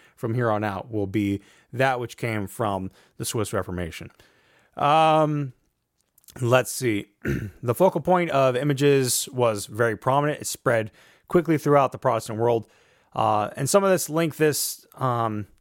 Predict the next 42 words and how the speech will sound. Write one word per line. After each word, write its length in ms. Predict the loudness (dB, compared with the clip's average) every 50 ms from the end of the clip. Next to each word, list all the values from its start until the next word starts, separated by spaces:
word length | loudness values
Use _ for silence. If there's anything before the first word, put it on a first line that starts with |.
| _ _ _ _ _ _ -18 -18 -18 _ _ _ _ _ _ _ _ _ _ _ _ _ _ _ _ _ _ _ _
uh, 240 | 0 0 0 0 -2
to 260 | -2 -2 -2 0 2
a 280 | 2 2 2 0 -2 -4
mindset 460 | -4 -2 -2 -2 -2 -2 -2 -4 -4
from 120 | -2 -4
the 80 | -4 -2
twelfth 260 | 2 2 2 4 2
century, 340 | 0 -4 -4 -2 0 0 0
but 260 | 2 2 0 0 -2 -6
the 160 | -6 -4 -2
debate 280 | 0 2 2 2 2 2
on 120 | 2 2
icons 380 | 0 0 0 -2 -2 -4 -2 -2
and 80 | -2
images 340 | -2 -2 0 0 0 0 0
goes 180 | 0 -2 0 0
back 220 | 0 -2 -2 -4
to 60 | -4
the 120 | -4 -4 -2
eighth 140 | -2 -4 -4
century, 320 | -8 -8 -8 -8 -8 -8
so 120 | -6 -6
we're 80 | -4 -4
not, 160 | -4 -4 -6 -8 -6
we're 120 | -4 -2
not 140 | -2 -2 -2
gonna 140 | -4 -4 -2
go 160 | 0 0 0
there. 200 | 0 -2 -8 -12 _ _ -8
Um, 480 | -6 -4 -2 0 0 -2 -2 -6 -8 -14 _ _ _ _ _
<clears throat> 720 | -20 -20 -20 -20 -20 -20 _ _ _ -20 -20 -20 _ _
so 260 | -10 -4 -2 0 2 2
anyway, 420 | 2 2 2 2 0 0 -2 -2
Zwingli 440 | -2 0 2 2 2 2 2 0 0
introduced 540 | 0 0 0 2 2 2 2 0 -2 -6 -6
using, 580 | -4 0 0 2 2 2 2 0 0 -2 -4 -6 _ _ _ _ _ _ _ _ _ -6
uh, 320 | -4 -2 -2 -2 -4 -6 -10 _ _ _ _ _ _ _ _ _ _ -6
the 180 | -2 0 0 2
native 320 | 2 0 0 0 -2 -2
tongue 300 | 0 2 2 2 2 0
in 140 | -2 -2 -2
worship. 380 | -2 -2 -4 -6 -10 -16 -18